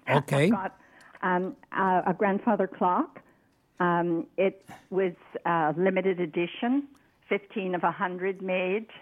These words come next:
Speaker 2: uh, by Bulova.
Speaker 1: Okay. Now, that, but still recent. Once they say limited edition, collector's edition,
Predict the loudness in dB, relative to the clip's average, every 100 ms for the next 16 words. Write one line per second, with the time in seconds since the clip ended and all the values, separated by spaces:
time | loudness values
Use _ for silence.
0 | -16 -2 0 0 -2 -6 -4 -2 -2 -2
1 | -2 -2 0 -2 -4 _ -20 _ _ _
2 | 0 2 2 2 4 2 0 2 4 4
3 | 4 2 2 2 4 4 4 2 2 -2
4 | -2 -6 0 2 4 4 4 2 2 4
5 | 4 4 2 2 2 2 2 0 0 2
6 | 2 2 0 0 0 2 2 2 2